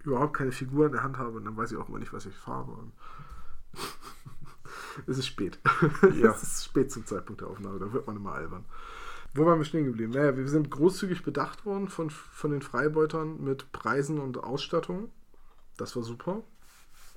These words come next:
Speaker 1: Da nochmal vielen lieben Dank für. Das hat auch sehr geholfen. Das hat auch sehr zur Atmosphäre des Turniers beigetragen, weil wir ja auch noch so eine,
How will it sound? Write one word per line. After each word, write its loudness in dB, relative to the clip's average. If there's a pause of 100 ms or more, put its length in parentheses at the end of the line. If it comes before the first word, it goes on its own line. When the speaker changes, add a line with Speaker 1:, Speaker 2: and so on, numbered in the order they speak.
Speaker 1:
Da -4 (100)
nochmal -4
vielen -2
lieben -4
Dank -6
für. -4 (720)
Das -2
hat 4
auch -2
sehr 6
geholfen. 4 (240)
Das -6
hat -4
auch -6
sehr 2
zur 0
Atmosphäre 2
des 0
Turniers 2
beigetragen, -4
weil -4
wir 0
ja 2
auch -4
noch -4
so -4
eine, 0